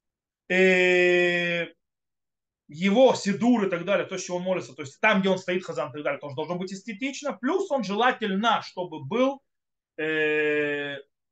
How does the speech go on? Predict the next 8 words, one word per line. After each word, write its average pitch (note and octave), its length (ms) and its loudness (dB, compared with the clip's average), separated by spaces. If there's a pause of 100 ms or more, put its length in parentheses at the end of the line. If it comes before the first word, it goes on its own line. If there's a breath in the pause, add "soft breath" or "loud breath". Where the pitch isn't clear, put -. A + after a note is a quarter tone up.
(320)
цельно, G3+ 480 4
то D3 80 -12
есть B2+ 180 -8
без F3+ 300 0
изъянов D#3 600 0
и C3 300 -10
телесных, C4 680 -2 (100)
но A3 420 2